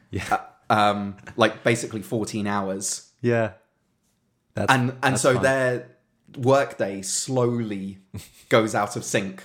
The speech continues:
Speaker 2: with
Speaker 1: Yep.
Speaker 2: Earth.
Speaker 1: Yep, yep.
Speaker 2: Um,
Speaker 1: <laughs>
Speaker 2: <laughs> which is really weird.
Speaker 1: That is weird. That's kinda cool, though.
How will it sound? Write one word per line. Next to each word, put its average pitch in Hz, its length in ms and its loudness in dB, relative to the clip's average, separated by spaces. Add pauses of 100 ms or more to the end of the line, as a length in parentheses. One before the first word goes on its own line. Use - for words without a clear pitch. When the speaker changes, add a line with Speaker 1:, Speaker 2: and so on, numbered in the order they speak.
Speaker 2:
with 98 180 2
Speaker 1:
Yep. - 0 -
Speaker 2:
Earth. - 360 -6 (120)
Speaker 1:
Yep, 104 260 -2
yep. 95 280 -6 (640)
Speaker 2:
Um, 95 460 -2 (260)
Speaker 1:
<laughs> - 500 -4
Speaker 2:
<laughs> - 440 -20
which 113 160 -6
is 101 100 -8
really 98 180 -2
weird. 98 240 -8 (260)
Speaker 1:
That 101 140 -10
is - 160 -12
weird. 104 280 -10 (960)
That's 139 160 -2
kinda 180 180 0
cool, 101 240 -4
though. 90 280 -8